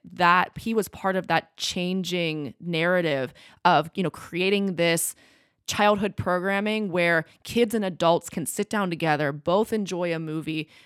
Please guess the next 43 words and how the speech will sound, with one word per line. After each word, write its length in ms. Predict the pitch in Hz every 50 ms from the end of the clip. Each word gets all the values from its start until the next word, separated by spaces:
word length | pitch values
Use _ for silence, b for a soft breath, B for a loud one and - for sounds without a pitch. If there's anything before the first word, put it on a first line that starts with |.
| b b
because 260 | - 180 - 202 190
he 80 | 226 220
wasn't 320 | 190 190 226 226 240 214
just 160 | 180 196 -
creating 380 | - - - 160 160 170 180 165
it 140 | 156 - -
for 140 | - 180 170
the 80 | -
kids. 400 | - - - - - - - - B B B B B B B -
And 340 | 185 185 175 170 165 160 151
so 520 | - - - 190 180 170 165 160 143 - - _
this 300 | - - 175 208 220 208
has 100 | - 220
kind 220 | - - 226 196 170
of 100 | 151 -
pushed 320 | - - 220 202 - -
us 140 | 180 175 -
forward 420 | - - 240 262 247 208 180 165
where 280 | 156 170 170 165 160 160 b b b b b
you 380 | - 180 175 180 196 233 240 233
are 120 | 220 - -
able 260 | 196 202 196 202 196
to 80 | 170 165
sit 260 | - - - 208 -
down 240 | 196 190 180 175 165
with 160 | 151 151 -
your 120 | - 127
children 640 | 123 - - 202 247 240 180 156 147 147 151 156 B B B B B B
or 280 | - 185 190 180 170 160 -
sit 240 | - - - 240 -
<laughs> 160 | - - -
down 100 | 262 208
yourself 420 | 190 190 - - - 233 254 247
as 120 | 196 175 165
an 100 | 170 165
adult 400 | 160 156 - 185 214 254 - -
and 120 | 190 196
just 160 | 196 196 185 170
really 580 | 160 165 196 220 233 240 247 226 214 - - -
enjoy 340 | 185 180 165 170 180 202 196
this 160 | 175 170 -
media 580 | 170 156 165 190 214 214 180 160 156 151 151 b b b b b b b
that's 180 | - 185 -